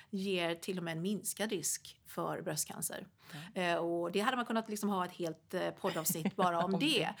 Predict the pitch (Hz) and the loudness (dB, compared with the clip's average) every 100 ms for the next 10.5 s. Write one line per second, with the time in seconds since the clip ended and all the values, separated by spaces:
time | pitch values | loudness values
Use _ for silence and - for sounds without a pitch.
0 | - - - 190 175 170 165 - 190 202 | -10 -14 0 4 6 6 4 2 2 2
1 | 190 170 - - 226 202 196 202 196 - | 2 -2 -10 0 2 2 2 -2 -2 0
2 | 294 330 - 220 196 185 170 180 196 175 | 0 2 4 4 4 0 -2 0 0 0
3 | 175 185 190 165 160 - 165 170 165 - | 0 0 2 2 0 0 -2 -2 0 -2
4 | - 175 160 - 254 262 196 190 - 196 | -4 -4 -4 0 0 2 0 -6 -4 -2
5 | 185 - - 185 175 175 - 208 190 185 | -4 -8 -6 -4 -2 -2 -2 0 0 2
6 | 254 311 254 202 143 185 - - 185 - | 6 6 6 2 0 -4 -10 -4 0 2
7 | 175 165 165 170 143 - - - - - | 0 0 -2 0 0 0 -6 -14 -16 -4
8 | - 240 202 185 247 339 254 190 190 196 | 0 2 4 4 0 4 6 6 4 2
9 | 170 165 - 214 196 185 165 165 190 240 | 2 0 0 -2 -2 -4 -2 0 2 2
10 | 262 - 180 240 339 | 2 -2 2 4 4